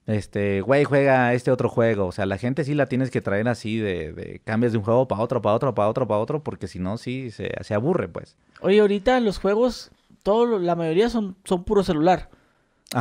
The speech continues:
Speaker 1: Ajá.
Speaker 2: yo he visto que puro celular, puro juego que no entiendo, como ese mentado Roblox,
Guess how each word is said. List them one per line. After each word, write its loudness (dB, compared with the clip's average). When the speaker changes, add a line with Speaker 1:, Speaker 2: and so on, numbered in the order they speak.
Speaker 1:
Ajá. 6
Speaker 2:
yo 8
he 8
visto 2
que 0
puro 2
celular, 2
puro 4
juego 6
que 0
no 2
entiendo, 2
como -4
ese -2
mentado 2
Roblox, 0